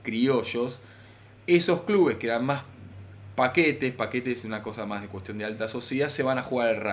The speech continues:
rugby. Entonces, eh, el cri-, eh, los clubes criollos, que después son los River, Boca, lo-, lo-, lo-, los más reconocidos,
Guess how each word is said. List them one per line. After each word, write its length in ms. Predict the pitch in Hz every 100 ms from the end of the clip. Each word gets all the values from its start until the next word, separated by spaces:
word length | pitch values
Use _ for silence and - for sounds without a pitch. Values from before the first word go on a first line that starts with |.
| 90
rugby. 260 | 85 85 82 - - - - - -
Entonces, 480 | - 123 165 170 - - - - -
eh, 720 | 107 104 101 98 95 92 95 - - - -
el 460 | 117 117 113 110 110
cri-, 220 | 131 127 95
eh, 320 | 113 104 113
los 260 | 113 104 -
clubes 400 | - 180 170 143
criollos, 500 | - 165 165 151 147
que 80 | 107
después 260 | 95 113
son 200 | - 107
los 120 | 101 101 -
River, 500 | 104 107 101 101 98
Boca, 720 | 101 110 110 95 98 95 92
lo-, 160 | 90 90
lo-, 160 | 90 90 90
lo-, 80 | 92
los 120 | 92
más 140 | 107
reconocidos, 880 | 110 104 110 113 - 123 117 123 -